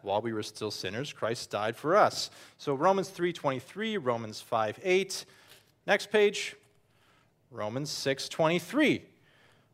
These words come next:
"Now, the wages of sin is death, but the gift of God is eternal life in Christ Jesus our Lord."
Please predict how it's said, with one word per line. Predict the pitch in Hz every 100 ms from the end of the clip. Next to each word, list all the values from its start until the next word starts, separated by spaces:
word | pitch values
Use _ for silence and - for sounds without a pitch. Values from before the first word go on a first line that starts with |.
| _ _
"Now, | 123 131 131 - - _ _ _ _ _
the | 139
wages | 127 165 294 339 175 139
of | 123
sin | - 139
is | 127 123
death, | - 151 269 - - - _ _ -
but | -
the |
gift | - 120 -
of | 127
God | 110 101 143
is | 143
eternal | - 120 117
life | 127 -
in |
Christ | - 120 120 -
Jesus | 113 117 127
our | 151 165
Lord." | 233 156 98